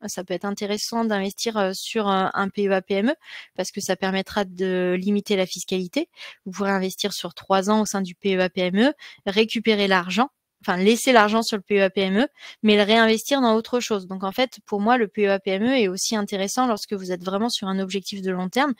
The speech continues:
et que vous investissez au fur et à mesure sans ressortir l'argent. Euh, après, si vous avez besoin de l'argent dans trois ans,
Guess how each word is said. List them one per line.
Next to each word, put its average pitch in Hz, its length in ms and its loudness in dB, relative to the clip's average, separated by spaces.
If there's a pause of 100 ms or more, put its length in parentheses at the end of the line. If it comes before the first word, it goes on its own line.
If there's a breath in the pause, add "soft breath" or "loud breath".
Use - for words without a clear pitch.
(260 loud breath)
et 208 120 4
que 185 40 -4
vous 196 160 0
investissez 196 680 0 (260 loud breath)
au 214 160 2
fur 208 240 0
et - 20 6
à 196 60 4
mesure 196 380 0
sans 262 260 6
ressortir 226 500 0
l'argent. 208 340 0 (560 loud breath)
Euh, 214 40 0
après, 185 560 2
si 233 180 -2
vous 190 140 -4
avez 185 200 2
besoin 220 360 0
de 214 80 0
l'argent 208 320 2
dans 190 140 0
trois 202 360 2
ans, 294 120 4